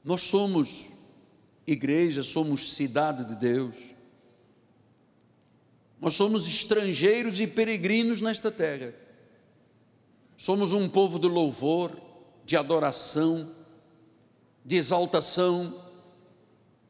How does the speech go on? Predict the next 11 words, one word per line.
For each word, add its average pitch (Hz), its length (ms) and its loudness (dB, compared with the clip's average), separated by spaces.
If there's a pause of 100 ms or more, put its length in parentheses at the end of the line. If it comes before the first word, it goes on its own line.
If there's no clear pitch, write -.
(560)
Devemos 190 440 2
estar 202 960 -2
exatamente 214 1160 0
na 202 120 0
igreja 233 680 0 (220)
em 208 200 2
sintonia 233 1300 0
com 160 200 -2
o 143 40 0
Senhor 151 300 -2
Jesus. 110 420 -8